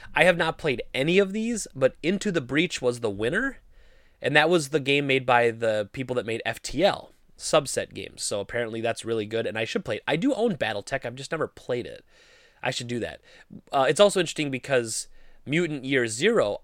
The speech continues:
would be a good strategy game, but it came out too late to be nominated for the list. Okay, Best Family Game. The nominees were Mario Tennis Aces, Nintendo Labo, Overcooked two, Starlink, and Super Mario Party.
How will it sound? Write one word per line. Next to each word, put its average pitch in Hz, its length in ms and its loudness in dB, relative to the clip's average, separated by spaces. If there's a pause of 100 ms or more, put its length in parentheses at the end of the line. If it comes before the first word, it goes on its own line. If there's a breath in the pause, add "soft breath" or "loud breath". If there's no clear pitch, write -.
would 131 180 -2
be 120 140 -2
a 107 40 -2
good 117 180 -4
strategy 107 380 0
game, 113 220 -2
but 117 100 -2
it 107 40 -10
came 131 180 -4
out - 140 -6
too 120 160 -8
late 117 260 0
to - 80 -12
be 110 100 -8
nominated 101 440 -6
for - 100 -10
the 92 80 -10
list. - 340 -8 (720)
Okay, 127 220 2
Best 135 260 -2
Family 190 520 0
Game. 98 320 -6 (260 loud breath)
The 117 100 -4
nominees 139 440 2
were 120 80 0
Mario 127 280 4
Tennis 147 460 -4
Aces, 110 480 -4 (500 loud breath)
Nintendo 151 440 4
Labo, 123 760 4 (300 soft breath)
Overcooked 180 600 4
two, 139 400 0
Starlink, 147 960 0 (180 soft breath)
and 135 160 -2
Super 170 340 0
Mario 120 380 0
Party. 123 680 0